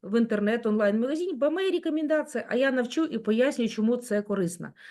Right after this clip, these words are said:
Алоє — це вообще рослина унікальна, ви можете забити в чат Джі Пі Ті зараз, із, із штучний інтелект, він вам розкаже, що це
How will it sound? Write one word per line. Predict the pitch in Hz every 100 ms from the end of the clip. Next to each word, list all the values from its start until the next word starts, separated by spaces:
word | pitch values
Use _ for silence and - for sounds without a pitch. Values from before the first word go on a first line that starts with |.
| - -
Алоє — | 185 247 339 294
це | - 247
вообще | 233 226 254 220
рослина | 220 254 247 214
унікальна, | 190 208 214 254 277 247
ви | 220
можете | 226 214 208 196
забити | 202 196 214 175
в |
чат | 175 214 190 - -
Джі | 170 202
Пі | 214 233
Ті | 302 320
зараз, | 277 269 269 - - - - - -
із, | 208 208
із | 208 202
штучний | - 269 233 233 226
інтелект, | 226 233 214 214
він | 254 233
вам | 220
розкаже, | 208 208 226 214 190
що | 180 202
це | - 247